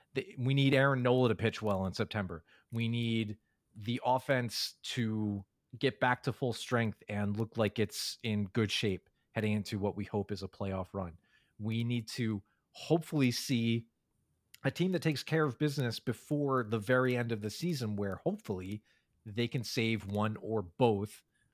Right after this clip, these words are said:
of Aaron Nola and Zach Wheeler for that playoff series, and they don't have to pitch them against Houston in the first week in October. There's a lot to do, and a lot of it comes down to winning these games, regardless of whether the team that the Phillies are playing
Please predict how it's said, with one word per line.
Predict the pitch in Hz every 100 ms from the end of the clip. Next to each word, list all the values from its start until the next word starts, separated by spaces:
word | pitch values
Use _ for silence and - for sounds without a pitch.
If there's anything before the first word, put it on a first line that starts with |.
| _
of | - -
Aaron | 127 113
Nola | 131 143 113
and | 101
Zach | 117 117
Wheeler | 160 240 147
for | 151 - 127
that | 127 131 -
playoff | 233 349 - -
series, | - 98 80 78
and | 101
they | 104
don't | 104 143
have | 131 139
to | -
pitch | - 160 -
them | 120
against | 107 104 101 -
Houston | 226 262 - - 80 - _ _ _ _
in | 117
the |
first | - - 143 -
week | 143 139
in |
October. | 127 117 - 185 92 - - _
There's | 175
a | 196
lot | 180 170 208 240 -
to | 202
do, | 131 - 175 247 82 - _ _ _ _
and | 123
a | 143
lot | 170
of | 214
it | 202 -
comes | 170 151
down | 160 151 160
to | - 135 123 120 -
winning | 117 156 156 147
these | 143 110
games, | 151 120 104
regardless | 110 98 120 123 143 139
of | 139 101
whether | 110 104 101
the | 95
team | - - 113 107
that | 101
the | 98
Phillies | 98 101 95
are | 98
playing | - 104 95 92